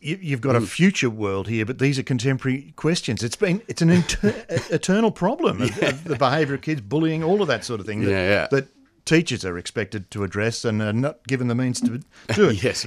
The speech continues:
Speaker 1: You've
Speaker 2: right.
Speaker 1: got a nail gang in
Speaker 2: Mm-hmm.
Speaker 1: there as well. Well, we've had media reports of, of gang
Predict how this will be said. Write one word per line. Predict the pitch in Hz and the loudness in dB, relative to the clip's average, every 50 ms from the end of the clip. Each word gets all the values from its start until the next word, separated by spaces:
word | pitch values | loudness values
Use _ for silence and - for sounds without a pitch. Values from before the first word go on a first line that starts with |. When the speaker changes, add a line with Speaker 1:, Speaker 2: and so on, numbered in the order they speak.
| - 175 | 4 6
Speaker 1:
You've | 180 180 | 6 6
Speaker 2:
right. | - - | 6 4
Speaker 1:
got | 185 170 | 4 4
a | 165 | 4
nail | 151 147 151 156 170 190 196 196 180 | 4 4 2 2 2 2 2 2 2
gang | 135 143 135 120 107 104 92 80 76 73 - - - - - | 2 2 2 2 2 0 -4 -6 -10 -14 -16 -18 -20 -20 -10
in | - 147 123 113 | -4 -2 0 0
Speaker 2:
Mm-hmm. | 110 117 120 117 117 127 131 135 123 113 98 | 2 2 2 2 2 2 2 2 2 0 -2
Speaker 1:
there | - - | -4 -6
as | - 107 95 | -8 -8 -8
well. | 104 104 92 85 80 90 | -6 -8 -8 -8 -8 -8
Well, | 101 110 123 139 143 143 | -4 -4 -2 -2 -2 -2
we've | 123 123 113 | -2 -4 -2
had | 113 120 113 104 107 151 190 - _ _ _ _ _ _ _ _ _ _ _ - | -2 -2 -2 -2 -4 -8 -16 -20 _ _ _ _ _ _ _ _ _ _ _ -4
media | 127 123 135 143 131 127 117 110 | 0 2 4 4 4 4 4 2
reports | 110 110 - 127 127 127 131 - - | 2 0 -2 -2 -4 -2 -4 -4 -6
of, | 113 101 87 - 208 | -6 -8 -8 -10 -12
of | 190 120 92 90 | -12 -12 -12 -6
gang | 95 110 117 123 127 123 127 127 131 135 143 - | -2 2 2 2 2 2 0 0 -2 -4 -6 -12